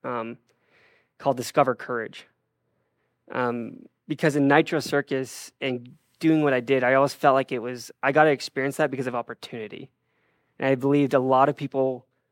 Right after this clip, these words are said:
would do the same thing that I gotta do had been given the opportunity. And so I started a business called Godfrey Proof, and my tagline was Discover Courage because I really wanted to make what I experienced in life accessible to the world.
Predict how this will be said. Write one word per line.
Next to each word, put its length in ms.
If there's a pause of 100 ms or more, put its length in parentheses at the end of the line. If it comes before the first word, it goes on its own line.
(120)
would 320
do 200
the 80
same 300
thing 300
that 120
I 160
gotta 240
do 300 (120)
had 400
been 160
given 220
the 80
opportunity. 720 (720)
And 180
so 300
I 100
started 300
a 40
business 360
called 240
Godfrey 340
Proof, 480
and 160
my 100
tagline 380
was 140
Discover 340
Courage 340
because 260
I 40
really 340
wanted 320
to 80
make 480 (460)
what 200
I 160
experienced 680
in 140
life 440 (280)
accessible 640
to 120
the 80
world. 360